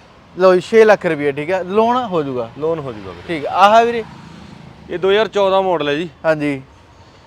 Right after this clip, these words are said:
Speaker 2: ਇਹ ਵੀ ਤਕਰੀਬਨ origignal ਹੀ ਹੈ ਗੱਡੀ ਸਾਰੀ।
Speaker 1: ਓਕੇ।
Speaker 2: ਹਾਂ।
Speaker 1: ਓਨਰ
Speaker 2: ਗੱਡੀ
Speaker 1: ਕਿਹੜੇ ਇਹ?
Speaker 2: ਓਨਰ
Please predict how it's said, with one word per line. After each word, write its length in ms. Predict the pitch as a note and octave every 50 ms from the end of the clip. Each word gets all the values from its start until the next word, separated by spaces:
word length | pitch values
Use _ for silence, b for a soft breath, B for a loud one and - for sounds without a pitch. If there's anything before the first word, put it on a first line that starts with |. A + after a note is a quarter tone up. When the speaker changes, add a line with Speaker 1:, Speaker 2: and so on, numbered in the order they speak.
| - -
Speaker 2:
ਇਹ 120 | - D#3+ E3
ਵੀ 100 | G3 G#3
ਤਕਰੀਬਨ 340 | F#3+ F#3+ F3+ F#3 G3 F#3+ G3
origignal 500 | G3+ G3+ G3 F3 F3+ E3+ F3+ F#3+ G3+ G3+
ਹੀ 80 | G3
ਹੈ 80 | F#3+ F3
ਗੱਡੀ 200 | F3 E3 D#3+ D#3
ਸਾਰੀ। 260 | D#3 D#3+ D#3+ E3+ D#3+ - -
Speaker 1:
ਓਕੇ। 360 | - D#3+ - - D3 B2+ A2+ A2+ - A#2+
Speaker 2:
ਹਾਂ। 160 | A#2 G#2 G2+ G2 F#2+ - - - - - - - - - - - - - - - - - - - - - - - - -
Speaker 1:
ਓਨਰ 180 | - G#3 G#3+ G#3+
Speaker 2:
ਗੱਡੀ 140 | A#3 A#3 A3+
Speaker 1:
ਕਿਹੜੇ 160 | - A3 A#3+
ਇਹ? 240 | B3+ B3 A#3+ E3 D3 B2 - - - - - - - - - -
Speaker 2:
ਓਨਰ 280 | E3+ F3+ F3+ G3 G3+